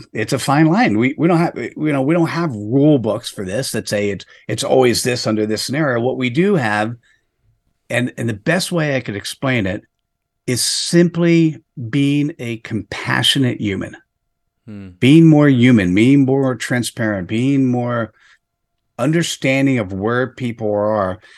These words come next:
Speaker 1: I mean, one of the things that covid did, I became a marriage counselor.
Speaker 2: Hmm.
Speaker 1: I became a psychologist. I didn't expect that.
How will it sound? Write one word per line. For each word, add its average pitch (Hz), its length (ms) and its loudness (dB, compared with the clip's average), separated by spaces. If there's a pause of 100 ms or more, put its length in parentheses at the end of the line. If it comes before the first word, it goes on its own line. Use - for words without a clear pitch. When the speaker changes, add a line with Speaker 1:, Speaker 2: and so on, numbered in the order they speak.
(140)
Speaker 1:
I - 60 -12
mean, 151 180 8
one 185 160 2
of 247 60 2
the 233 40 2
things 196 120 0
that 160 180 -2
covid 156 480 -2
did, 190 300 -2 (1300)
I 202 160 -2
became 127 760 -6
a 120 500 -2 (260)
marriage 277 400 -4
counselor. - 640 -12 (380)
Speaker 2:
Hmm. 190 140 -18 (100)
Speaker 1:
I 233 160 0
became 117 640 0
a 117 340 -2
psychologist. - 1040 -6 (400)
I 131 80 -2
didn't 147 220 6
expect - 580 -2
that. - 320 -8